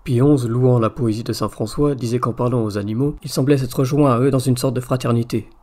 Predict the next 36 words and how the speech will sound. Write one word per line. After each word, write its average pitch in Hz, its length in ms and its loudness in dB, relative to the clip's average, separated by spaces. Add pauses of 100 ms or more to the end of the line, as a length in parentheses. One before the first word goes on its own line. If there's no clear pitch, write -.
(460)
Fraternité 120 520 -2
littérale 151 460 2 (160)
ou 135 60 -6
simple 131 340 -2
symbolisme 131 580 0
poétique. 127 560 -2 (480)
Pie 143 100 -8
douze 165 200 2
disait 139 240 4
que 147 100 2
la 127 100 6
voix 143 220 4
de 131 80 0
la 135 60 2
nature 135 380 2
parlait 131 280 2
dans 120 100 2
les 117 100 0
sages-femmes 123 580 -2
et 113 60 -2
mettait 123 260 0
la 117 100 4
joie 143 260 2
dans 139 100 0
leur 123 180 2
cœur. 120 340 -4 (540)
Nature 131 360 4
littéralement 123 520 2
personnifiée 127 580 2
ou 151 140 2
simple 139 320 2
symbolisme. 120 580 -2 (300)
Les 123 120 2
faits 170 180 2
sont 123 140 2
là. 110 280 -2